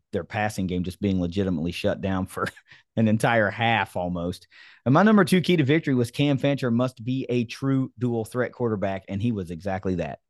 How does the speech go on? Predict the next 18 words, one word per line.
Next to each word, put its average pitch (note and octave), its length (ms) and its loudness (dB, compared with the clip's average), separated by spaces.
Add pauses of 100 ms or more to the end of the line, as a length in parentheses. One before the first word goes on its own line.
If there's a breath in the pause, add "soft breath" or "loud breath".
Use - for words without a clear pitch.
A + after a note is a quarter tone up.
(160)
Passed A2 300 0
the A#2+ 60 2
ball A#2 300 6
well, A2+ 360 4 (340 loud breath)
moved A2+ 260 2
the A#2+ 80 2
chains, A#2 560 0 (200)
picked A#2+ 240 -2
up B2 160 0
the, A#2+ 300 0
picked B2 220 -4
up B2 120 -2
a B2 60 -4
couple B2 280 -4
first A#2+ 300 -2
downs A#2 280 0
on A2+ 120 2
his, G#2 200 -4